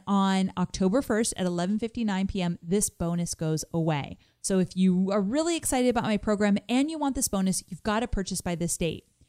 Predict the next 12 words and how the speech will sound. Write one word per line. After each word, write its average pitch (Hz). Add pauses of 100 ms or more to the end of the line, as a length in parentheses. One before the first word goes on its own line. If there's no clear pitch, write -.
(220)
So - (300)
after 339
that 240
date, 254
you're 233
using 269 (240)
that 208
date 226 (280)
as 196
your 185
close 202
cart, -